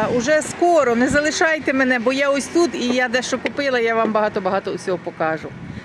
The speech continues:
До скорої зустрічі! Так, у нас обід починається. Зараз я вам хочу показати, дорогесенькі мої, як температура міняється чи не міняється. Температура, е, сімдесят. Температура не міняється, а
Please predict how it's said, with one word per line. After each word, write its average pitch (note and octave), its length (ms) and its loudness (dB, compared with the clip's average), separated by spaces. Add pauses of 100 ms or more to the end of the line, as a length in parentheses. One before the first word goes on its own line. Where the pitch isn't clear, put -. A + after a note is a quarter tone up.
(160)
До G#3+ 60 -6
скорої E4+ 360 0
зустрічі! D4 640 -4 (560)
Так, - 260 -16
у E3+ 40 -12
нас F3+ 300 -12
обід F#3+ 280 -12
починається. F3 840 -10
Зараз F3+ 280 -6
я F3+ 60 -8
вам F3 160 -12
хочу - 200 -10
показати, F3 680 -12 (880)
дорогесенькі D#3+ 580 -14
мої, E3 420 -10
як F#3 460 -12 (140)
температура F3 760 -10
міняється G#3 600 -8
чи - 160 -10
не G3+ 100 -2
міняється. D#3+ 800 -8 (1500)
Температура, G3 1040 -6 (160)
е, D3+ 100 -16
сімдесят. - 760 -14
Температура E3+ 640 -14
не E3 180 -12
міняється, F#3 520 -10
а D#3 240 -12